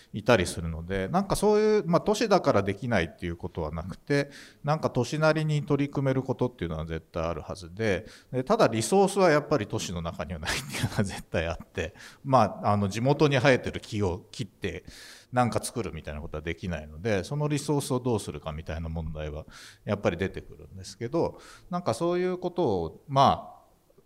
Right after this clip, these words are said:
あ、改めて考えるきっかけにもなるかなっていう気はしますね。で、なんかそれで、なんていうんですかね、その、ちょっと今日今回のやつでいろいろ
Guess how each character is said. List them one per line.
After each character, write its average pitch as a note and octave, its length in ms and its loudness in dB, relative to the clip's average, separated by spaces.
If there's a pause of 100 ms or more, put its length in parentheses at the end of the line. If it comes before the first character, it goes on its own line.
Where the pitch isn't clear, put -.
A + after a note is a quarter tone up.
あ、 C3+ 200 6
改 D#3 140 4
め A2+ 80 0
て G2+ 100 -6
考 - 140 -8 (160)
え F2+ 100 -2
る D#2+ 80 -12
き - 140 -16
っ - 40 -16
か - 200 -14
け F#2+ 140 -6
に F#2+ 60 -4
も D2+ 100 -6
な D2+ 120 -10
る D#2 120 -14
か D#2 140 -12
な D#2 120 -8
っ D#2+ 80 -14
て - 140 -14
い D#2 80 -8
う - 80 -10 (440)
気 G2+ 120 -2
は F#2 100 4
し F#2+ 160 -6
ま F#2 140 0
す - 120 -12
ね。 D#2 280 -8 (320)
で、 C3 720 6
な E3+ 160 4
ん F#3 80 0
か B2 140 6
そ - 440 -6
れ D3+ 140 4
で、 D3+ 260 6 (400)
な D3+ 160 2
ん E3+ 80 2
て - 80 0
い G2 40 2
う - 20 2
ん F#2 40 0
で D#2+ 60 -4
す - 80 -10
か D#2 80 -4
ね、 F2+ 220 -2
そ G#2+ 160 -6
の、 A2 1000 2 (440)
ち - 60 0
ょ - 20 2
っ G#3 80 -4
と G#3 360 -4
今 D#3 180 4
日 - 100 -8
今 F3 160 -2
回 G2+ 180 0
の F2+ 80 -2
や E2+ 80 -4
つ F#2+ 160 -12
で G#2+ 300 -2 (360)
い B2+ 80 0
ろ A#2 160 8
い - 40 6
ろ A#2 320 2